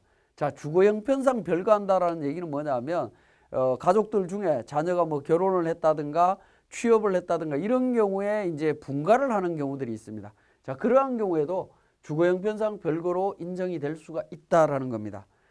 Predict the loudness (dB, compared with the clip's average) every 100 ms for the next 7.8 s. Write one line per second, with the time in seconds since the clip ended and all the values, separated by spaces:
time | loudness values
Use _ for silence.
0 | _ _ -2 2 2 4 0 -2 -4 -4
1 | -4 4 4 4 0 2 2 4 2 2
2 | 0 -2 0 0 -2 -4 -6 -8 -8 -6
3 | -6 -10 -14 _ _ _ -8 -4 0 2
4 | 0 -8 -2 -2 2 0 0 -6 _ _
5 | _ -20 _ _ _ _ -20 _ _ -2
6 | 0 0 0 -2 -2 -2 -2 0 -2 -4
7 | -6 -6 -6 -8 -8 -10 -12